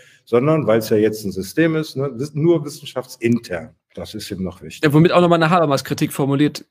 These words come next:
Speaker 2: worden ist, der sich ja dann zum Nationalintellektuellen hat erklären lassen von der Politik
Speaker 1: Ja.
Speaker 2: und nicht von der Wissenschaft.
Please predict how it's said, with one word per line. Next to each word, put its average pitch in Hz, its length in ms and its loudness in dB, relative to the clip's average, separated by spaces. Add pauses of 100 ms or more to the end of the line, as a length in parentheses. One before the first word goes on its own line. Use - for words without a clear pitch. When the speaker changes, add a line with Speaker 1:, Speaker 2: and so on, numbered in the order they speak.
(120)
Speaker 2:
worden 135 300 -2
ist, - 180 -6
der 139 100 -2
sich 135 120 -6
ja 151 60 2
dann 135 300 -2 (320)
zum 131 420 -2
Nationalintellektuellen 131 1600 0
hat 123 100 -6
erklären 131 360 -2
lassen - 360 -4 (320)
von - 160 0
der 135 80 2
Politik 147 480 2
Speaker 1:
Ja. 127 40 -6
Speaker 2:
und 135 80 -2
nicht 151 160 2
von 160 100 2
der 165 80 2
Wissenschaft. - 560 -4